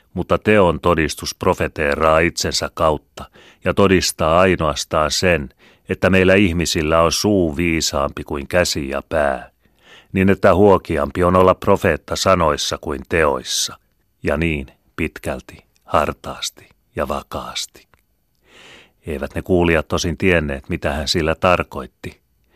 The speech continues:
Mestari Nykenkö teon todistusta vaiko omaansa, tai sitten kaikkia yleensä, tai ei mitään erityistä. Mutta he altistuivat sillekin saarnalle, ja heillä oli rauhaisa ja hyvä olo.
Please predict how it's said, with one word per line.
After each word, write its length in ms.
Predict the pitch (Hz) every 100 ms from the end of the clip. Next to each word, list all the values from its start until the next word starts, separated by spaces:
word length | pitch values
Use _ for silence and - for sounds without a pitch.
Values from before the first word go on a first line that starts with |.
| _ _ _
Mestari 420 | 82 73 - 80
Nykenkö 500 | 82 87 92 78 78 -
teon 280 | 90 82 73
todistusta 720 | 85 82 78 - - - 76
vaiko 340 | 76 73 85
omaansa, 520 | 90 87 73 65 - - _ _ _
tai 140 | - 85
sitten 340 | 92 - 85
kaikkia 520 | 98 90 - - 71
yleensä, 640 | 78 87 78 67 - - _ _ _ _ _ -
tai 180 | 76
ei 100 | 69
mitään 400 | 82 85 85 78
erityistä. 760 | 80 78 67 - 67 - - - - _ _ _ _ _ _ _ -
Mutta 180 | - 104
he 120 | 98
altistuivat 680 | 101 90 78 - 76 78 -
sillekin 500 | 98 82 73 90 73
saarnalle, 680 | - 90 78 71 65 65 67 _ _
ja 80 | 92
heillä 340 | 85 90 80
oli 180 | 82 87
rauhaisa 600 | 101 101 85 73 67 -
ja 180 | 73 76
hyvä 320 | 87 85 71
olo. 360 | 69 80 65